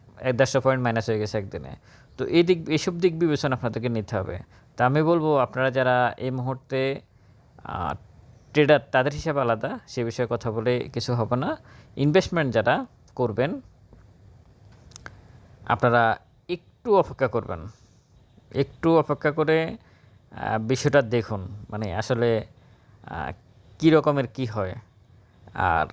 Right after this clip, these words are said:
রাজনৈতিক প্রেক্ষাপটটাও একটু বিবেচনা নেবেন। আমি ভিডিও দিয়েছি already, তেরোই জুন ডক্টর মোহাম্মদ ইউনূস এবং তারেক জিয়ার বৈঠক আছে।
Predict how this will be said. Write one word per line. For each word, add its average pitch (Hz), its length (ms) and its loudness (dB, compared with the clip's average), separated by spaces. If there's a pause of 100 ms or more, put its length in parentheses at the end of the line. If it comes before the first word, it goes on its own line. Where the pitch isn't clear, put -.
(1200)
রাজনৈতিক 139 640 0
প্রেক্ষাপটটাও 147 760 0
একটু 135 220 -4
বিবেচনা 117 520 -4
নেবেন। 120 360 -6
আমি 117 140 -2
ভিডিও 113 260 0
দিয়েছি 120 400 2
already, 104 440 0 (760)
তেরোই 123 300 4
জুন 120 480 -2 (640)
ডক্টর 120 180 -4
মোহাম্মদ 120 360 2
ইউনূস 117 340 0
এবং 107 280 0
তারেক 107 240 0
জিয়ার 104 200 0
বৈঠক 104 300 -2
আছে। 196 320 -4